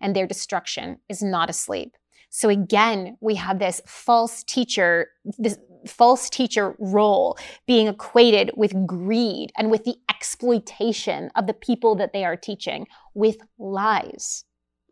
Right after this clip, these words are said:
So how do we respond to the prosperity doctrine?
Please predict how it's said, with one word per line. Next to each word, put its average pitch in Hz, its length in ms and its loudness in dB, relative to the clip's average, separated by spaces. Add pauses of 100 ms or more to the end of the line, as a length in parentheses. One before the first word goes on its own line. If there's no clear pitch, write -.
(600)
So 233 180 6
how 247 1200 8
do 240 120 4
we 226 140 4
respond 185 500 2
to - 120 -8
the 185 80 -8
prosperity 180 580 -2
doctrine? - 580 -4